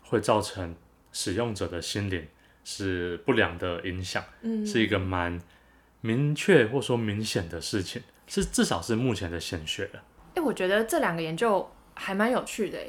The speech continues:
Speaker 2: 因为
Speaker 1: 嗯。
Speaker 2: 它其实是一件大家心里都默默有数的事情。
Speaker 1: 对，我觉得这是一个心知肚明的秘密。
Speaker 2: 对，就是我相信所有的 social media 的使用者在滑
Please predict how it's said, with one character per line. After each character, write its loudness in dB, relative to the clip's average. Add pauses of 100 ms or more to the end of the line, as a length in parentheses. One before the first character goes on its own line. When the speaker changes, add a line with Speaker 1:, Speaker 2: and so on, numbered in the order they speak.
Speaker 2:
因 2
为 0
Speaker 1:
嗯。 -6 (320)
Speaker 2:
它 -4
其 -6
实 -4
是 0 (560)
一 -8
件 -2
大 2
家 0
心 0
里 -2
都 0
默 2
默 4
有 -4
数 -4
的 -8
事 -4
情。 -8 (380)
Speaker 1:
对， 4
我 2
觉 10
得 4 (420)
这 4
是 8
一 4
个 6
心 4
知 8
肚 8
明 2
的 -2
秘 0
密。 -2 (180)
Speaker 2:
对， 2
就 -6
是 0
我 4
相 2
信 -2 (400)
所 4
有 4
的 -2
social -4
media -2
的 -8
使 -4
用 -2
者 -8
在 -2
滑 -2